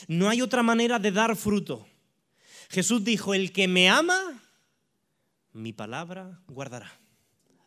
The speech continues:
No hay otra manera. Y guardar su palabra es mucho más que bautizarse, pero tampoco es menos que eso. Así que nosotros hoy como iglesia, de alguna manera, nos alegramos mucho,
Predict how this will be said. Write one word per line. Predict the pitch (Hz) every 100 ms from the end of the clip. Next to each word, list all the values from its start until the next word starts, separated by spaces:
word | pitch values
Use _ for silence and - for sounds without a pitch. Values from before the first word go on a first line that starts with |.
| _
No | 127 139 180 190 185
hay | - 170 170
otra | 165 160
manera. | 151 147 127 107 - _ _ _ _ _ - - - -
Y | 202
guardar | 185 190 180 190 311
su | 339 285
palabra | 262 277 254 214 220 -
es | 226 262 240
mucho | 254 294 - 285
más | 247 285 285 -
que | - 214
bautizarse, | 233 220 190 151 - 98 _ _ _ _ _ _ _ _ _ _ _
pero | - 123
tampoco | 117 123 147
es | 151
menos | 139 139
que | 139
eso. | 120 - - _ _ _ _ _ - -
Así | 135 175
que | 208
nosotros | 202 220 208 208
hoy | 202
como | 202 196 180
iglesia, | 170 196 220 247 240
de |
alguna | 185 190
manera, | 196 202 208
nos | 214 185
alegramos | 170 165 160 226 285
mucho, | 247 247 - 247 247